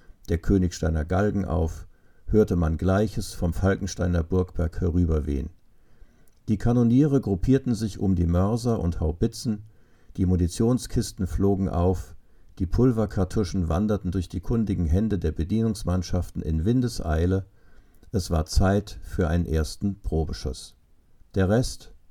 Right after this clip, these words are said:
der Mannschaften wartete. Ein erster Schuss, um zu sehen, wie man lag. Denn es war nicht leicht, in stockfinsterer Nacht nur aus der Erinnerung des Tages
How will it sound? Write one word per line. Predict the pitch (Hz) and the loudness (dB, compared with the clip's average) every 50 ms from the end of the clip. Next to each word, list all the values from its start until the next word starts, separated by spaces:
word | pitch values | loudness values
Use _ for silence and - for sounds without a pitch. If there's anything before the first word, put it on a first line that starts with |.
| - | -4
der | - 90 | -2 0
Mannschaften | 87 82 80 80 80 - 92 85 - - - 90 85 76 | 0 0 0 -2 -2 -2 -2 -2 -2 -4 -6 -6 -4 -4
wartete. | 67 62 64 69 - - - - - - - - - - - - - - - - - | -2 -4 -4 -4 -6 -10 -10 -10 -12 -12 -12 -16 -20 -20 -20 -20 -20 -20 -20 -10 -4
Ein | - 107 101 | 0 2 2
erster | 87 127 160 147 - - 131 | 4 4 2 2 2 0 -2
Schuss, | - - - 135 131 - - - - - - | 0 2 0 0 0 -2 -8 -16 -18 -8 -2
um | - 104 104 | 0 0 0
zu | - - - 98 | 0 -2 -2 0
sehen, | 85 87 85 87 90 92 98 98 - | 2 2 2 4 4 2 0 -2 -6
wie | - 90 87 | -4 0 0
man | 85 95 104 113 98 | 2 2 2 2 2
lag. | 85 73 69 65 - - - - - - - - - - - - | 2 2 0 -2 -6 -12 -20 -20 -20 -20 -20 -20 -20 -12 -6 -2
Denn | 101 95 | -2 -2
es | 95 90 - | -2 -2 -2
war | 92 90 | -2 -2
nicht | 104 110 - - | -2 -2 -4 -4
leicht, | - 113 110 98 85 78 - - - | -2 0 2 2 2 0 0 -4 -10
in | - 92 | -10 -10
stockfinsterer | 87 - - 95 92 - - - 101 95 90 - - - 85 | -8 -4 -4 -4 -4 -2 -4 -2 -2 -2 -4 -6 -6 -6 -2
Nacht | 85 87 92 120 - - - - - - - - - - - | -2 0 -2 -2 -4 -10 -18 -20 -20 -20 -20 -20 -20 -10 -4
nur | - 92 104 123 135 135 - | 0 4 4 6 4 4 2
aus | 92 90 - | 0 -4 -4
der | - - 58 | -4 -4 -4
Erinnerung | 53 - - 101 117 123 104 104 98 92 | -4 -2 0 0 0 0 0 0 -2 -2
des | 87 - - - | -2 -4 -6 -2
Tages | - - 78 73 78 95 98 120 - - - | 0 0 2 2 0 0 0 -2 -4 -6 -10